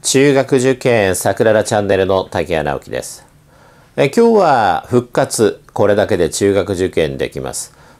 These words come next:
中学受験算数基礎講座、えー、速さの二回目ですね。まあ、今日はね、ひたすら道のりを出すというテーマでね、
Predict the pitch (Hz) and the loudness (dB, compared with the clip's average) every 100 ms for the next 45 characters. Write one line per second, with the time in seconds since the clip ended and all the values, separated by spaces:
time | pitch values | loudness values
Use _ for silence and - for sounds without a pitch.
0 | _ - 127 127 131 117 120 113 117 - | _ -2 2 4 2 0 0 0 -2 0
1 | 90 73 62 - 95 104 107 - - 65 | 0 0 -4 -6 -2 -2 -2 -8 -8 -8
2 | 50 - - - - 60 - - - _ | -10 -16 -12 -10 -8 -10 -10 -14 -16 _
3 | - _ - 113 104 85 73 - 131 147 | -20 _ -6 0 2 0 -2 -4 0 2
4 | 107 - 64 - - 80 82 - 107 101 | 0 -4 -8 -10 -16 -10 -10 -8 -4 -2
5 | 95 85 - - - - _ _ _ _ | 0 -2 -6 -20 -20 -20 _ _ _ _
6 | _ _ - 120 151 82 71 - - 131 | _ _ -10 0 2 2 -4 -6 -2 -2
7 | - 135 127 110 104 - 127 120 110 101 | -2 0 0 0 -2 -2 0 2 2 2
8 | 90 78 76 - - 53 65 - - 67 | 0 0 -4 -6 -10 -14 -12 -18 -14 -14
9 | 62 - - - 101 92 | -14 -18 -20 -6 -4 -4